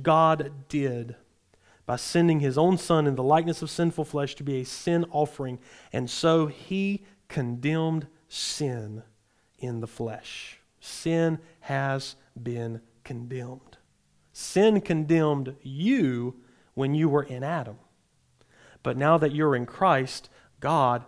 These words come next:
has condemned sin, in order that the righteous requirement of the law might be fully met in us who do not live after the flesh,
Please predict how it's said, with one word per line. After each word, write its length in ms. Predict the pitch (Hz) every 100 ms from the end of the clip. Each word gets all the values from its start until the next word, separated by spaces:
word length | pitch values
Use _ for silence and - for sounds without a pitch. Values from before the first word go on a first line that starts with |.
| - -
has 260 | 127 127
condemned 640 | - 139 127 131 117 110 113 _ _
sin, 640 | - - - 131 127 117 - _ _ _ _ _ _ _ _ _ _
in 140 | 135 135
order 240 | 160 160
that 140 | 151
the 80 | 131
righteous 560 | 127 143 185 202 202 -
requirement 560 | 185 - 170 170 170
of 80 | 160
the 80 | 147
law 340 | 143 127 113 - _ _ - -
might 180 | 135 139
be 100 | 127
fully 640 | 120 - - 247 247 233 214
met 200 | 185 170
in 120 | 151
us 180 | 135 -
who 100 | 139
do 80 |
not 220 | 143 180 190
live 160 | 185
after 260 | 170 156 151
the 80 | 139
flesh, 480 | - 110 113 -